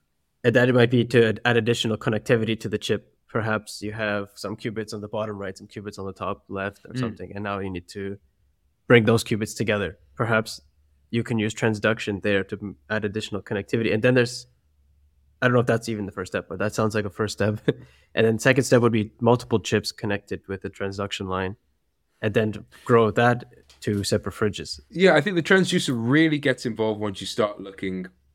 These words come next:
Speaker 2: fridge to fridge, because that's
Speaker 1: Fridge to
Speaker 2: where,
Speaker 1: fridge.
Speaker 2: why do you need to go to optical frequencies? Because you now want to
Speaker 1: Mm-hmm.
Speaker 2: bring your signal up to room temperature. You want to have that sort of extra connectivity.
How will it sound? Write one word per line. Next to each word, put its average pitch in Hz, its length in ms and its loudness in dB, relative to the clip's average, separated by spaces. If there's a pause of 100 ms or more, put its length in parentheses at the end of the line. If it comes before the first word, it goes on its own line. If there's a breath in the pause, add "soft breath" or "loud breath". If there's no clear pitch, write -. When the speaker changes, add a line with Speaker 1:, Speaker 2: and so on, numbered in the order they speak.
(240)
Speaker 2:
fridge 139 340 2
to 113 80 -6
fridge, - 400 -8 (200)
because 117 280 0
that's 131 240 4
Speaker 1:
Fridge 107 100 -4
to 107 40 0
Speaker 2:
where, 104 180 2
Speaker 1:
fridge. 101 100 -8
Speaker 2:
why 123 180 4
do 127 120 -4
you 123 60 -2
need 120 60 -10
to 120 80 -2
go 110 100 0
to 107 120 -8
optical - 280 -10
frequencies? 95 680 -8
Because 92 360 -8
you 92 80 -6
now 98 240 -2
want 92 140 -4
to 98 60 -6
Speaker 1:
Mm-hmm. 95 60 -8
Speaker 2:
bring 92 120 -8
your 87 100 -12
signal 87 360 -16
up 82 100 -20
to 87 100 -10
room 151 240 -2
temperature. 139 720 -8 (300 soft breath)
You 98 100 -12
want 95 140 -4
to 92 80 -4
have 92 200 -2
that 92 160 -2
sort 92 300 -4
of - 160 -6
extra 101 300 -10
connectivity. - 760 -18